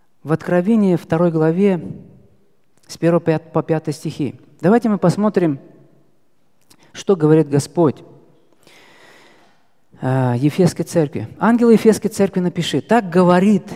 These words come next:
держащий семь звезд в деснице своей, ходящий посреди семи свет-, э, золотых светильников. Знаю дела твои, и труд твой, и терпение твое, и то, что ты не можешь сносить развратных,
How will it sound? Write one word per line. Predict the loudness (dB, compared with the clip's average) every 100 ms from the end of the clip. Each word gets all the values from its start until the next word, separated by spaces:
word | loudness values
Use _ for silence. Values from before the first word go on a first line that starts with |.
| -4
держащий | 0 2 2 0 0
семь | -2 0 -2 -2
звезд | -2 -2 -2 -10 -16
в | -6
деснице | -4 0 -2 -2 -6
своей, | -4 -4 -6 -14 -20 -20 _
ходящий | -4 4 4 4 0
посреди | 0 0 0 0
семи | -2 0 0
свет-, | -2 -6 -12 -10
э, | -4 -2 0 0 0
золотых | -2 -2 -4 -8
светильников. | -8 -8 -8 -8 -12 -20 -20 -8
Знаю | -4 0 2 2
дела | 2 0
твои, | 0 -4 -6 -12 -20 _ -18 -2
и | 0
труд | 4 4 2
твой, | -2 -4
и | 0
терпение | 2 4 2 2
твое, | 0 -4 -6 -10 -18 -4
и | 2
то, | 4
что | 4 4
ты | 4 6
не | 6
можешь | 6 6 4 2
сносить | 0 0 0
развратных, | 0 0 2 0 0 -6